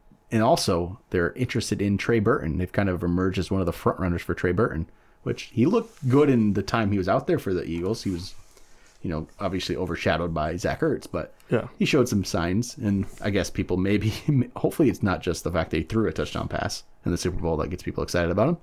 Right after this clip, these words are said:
Speaker 1: him.
Speaker 2: Right.
Speaker 1: But he's possibly, kinda sounds like Matt Patricia might not be a big Eric Ebron fan. It's kinda what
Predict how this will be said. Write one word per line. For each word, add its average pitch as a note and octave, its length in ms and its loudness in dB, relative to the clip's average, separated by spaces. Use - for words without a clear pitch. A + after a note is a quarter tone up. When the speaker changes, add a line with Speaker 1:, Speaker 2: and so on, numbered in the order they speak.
Speaker 1:
him. B2 120 4
Speaker 2:
Right. G#2 240 0
Speaker 1:
But A2+ 240 4
he's A2 400 4
possibly, G#2 680 2
kinda D3 260 4
sounds B2 460 4
like A#2 180 4
Matt B2 240 2
Patricia A#2+ 960 2
might A#2+ 320 2
not A#2 320 2
be A2+ 280 6
a G2+ 40 4
big G2+ 540 2
Eric G#2+ 240 2
Ebron G2 340 4
fan. D#2 300 -2
It's - 100 -18
kinda G2 220 0
what F#2 200 0